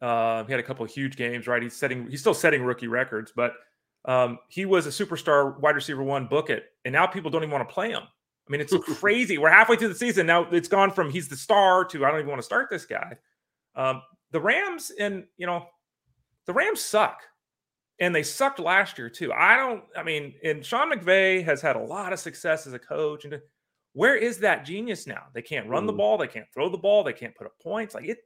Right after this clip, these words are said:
Speaker 1: bad. You know, they're signing guys off their couches to, to be their lead running back. I mean, this is
Speaker 2: Yeah, they haven't had a running back, Ray, really since they got to L A.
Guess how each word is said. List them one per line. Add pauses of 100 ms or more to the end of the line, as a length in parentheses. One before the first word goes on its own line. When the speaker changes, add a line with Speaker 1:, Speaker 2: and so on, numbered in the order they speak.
Speaker 1:
bad. (480)
You
know,
they're
signing
guys
off
their
couches
to,
to
be
their
lead
running
back.
I
mean,
this
is
Speaker 2:
Yeah,
they
haven't
had
a
running
back,
Ray,
really
since
they
got
to
L
A.